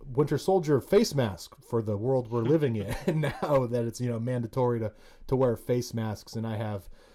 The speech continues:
I have, you know, beer branded face masks for my job. And then I have some Oregon Duck face masks.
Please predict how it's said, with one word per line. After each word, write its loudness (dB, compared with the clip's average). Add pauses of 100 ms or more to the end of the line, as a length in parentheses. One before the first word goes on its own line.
(200)
I -6
have, -4 (100)
you -4
know, -2
beer -2
branded -4
face -4
masks -6
for -10
my -4
job. -6
And -6
then -6
I -6
have -10
some -8
Oregon -6
Duck -8
face -12
masks. -12